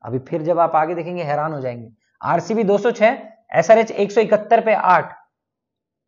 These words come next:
डिफेंड हुआ है दोबारा, मतलब दो बार यहाँ पे डिफेंड हो चुका है।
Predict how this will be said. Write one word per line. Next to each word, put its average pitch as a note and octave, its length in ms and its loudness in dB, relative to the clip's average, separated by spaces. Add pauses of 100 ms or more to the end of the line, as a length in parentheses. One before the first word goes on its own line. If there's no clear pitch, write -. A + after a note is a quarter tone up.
(120)
डिफेंड G3 420 2
हुआ G3+ 140 4
है G#3+ 80 6
दोबारा, C#3+ 460 -2
मतलब E3 160 -8
दो F3+ 200 0
बार G#3 180 6
यहाँ F3+ 240 2
पे G#3+ 120 -2 (280)
डिफेंड F3+ 400 -4
हो D#3+ 60 -4
चुका B2+ 240 -10
है। - 120 -12